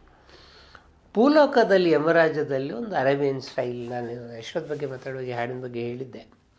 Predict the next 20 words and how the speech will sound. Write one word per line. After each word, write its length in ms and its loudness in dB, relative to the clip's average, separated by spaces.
ಯೌವನ 540 8
ಮೋಜಿನ 540 2
ಅಂತ 280 -4
ಒಂದು 180 -8
ಹಾಡಿದೆ. 520 -12
ನೀವು 220 -4
ಪಕ್ಕಾ 500 4
ಇವರು 200 6
ಅರೇಬಿಯನ್ 460 6
ಶೈಲಿ 360 -2
ಅಂತಂದ್ರೆ 360 0
ಅದೇ 420 6
ಶೈಲಿಯಲ್ಲೇ 440 4
ಜಾನಕಿ 360 0
ಹಾಡಿದ್ದಾರೆ. 580 -14
ಈ 40 -10
ಜಾನಕಿ 460 -6
ಆ 60 -2
ಥರದ್ದೊಂದು 460 -6
ಆವಾಜಿಸ್ಕೊಂಡು 960 4